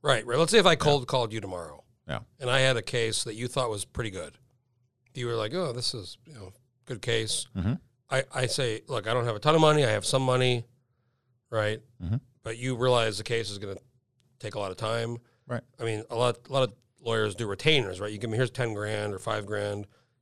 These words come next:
Speaker 1: gets me going." But when do you kinda say, "Well, you know what? I really believe," is it more of a belief in what they're doing or a belief in that you can win to go to the contingency? 'Cause a lot of people don't do contingency, I,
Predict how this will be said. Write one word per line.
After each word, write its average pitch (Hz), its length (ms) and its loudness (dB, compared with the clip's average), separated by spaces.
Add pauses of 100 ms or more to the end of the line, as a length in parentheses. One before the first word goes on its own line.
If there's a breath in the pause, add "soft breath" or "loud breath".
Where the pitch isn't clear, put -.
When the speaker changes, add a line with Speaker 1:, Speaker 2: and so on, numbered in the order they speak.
Speaker 1:
gets - 180 -10
me 110 80 -6
going." 104 500 -4 (720)
But 131 120 -4
when 156 200 6
do 156 60 4
you 147 160 2
kinda 127 260 4
say, 117 300 0
"Well, 131 440 6
you 139 80 0
know 156 120 6
what? 165 260 6
I 139 100 4
really 143 240 2
believe," 120 400 -2 (880)
is 143 140 4
it 147 60 0
more 175 180 10
of 151 80 6
a 143 80 6
belief 143 360 4
in 143 80 -2
what 131 80 -4
they're 117 100 -4
doing 196 380 6
or 127 160 6
a 123 60 4
belief 131 360 0
in 117 100 -2
that 120 200 0
you 120 100 -4
can 101 200 -6
win 95 360 -2 (360)
to 123 80 -8
go 127 160 4
to 120 100 2
the 110 80 -2
contingency? 104 680 -6 (180 loud breath)
'Cause 139 180 2 (240 soft breath)
a 127 40 -4
lot 190 160 6
of - 80 2
people 180 240 0
don't 139 220 0
do 143 120 -2
contingency, 117 560 -6
I, 90 80 -8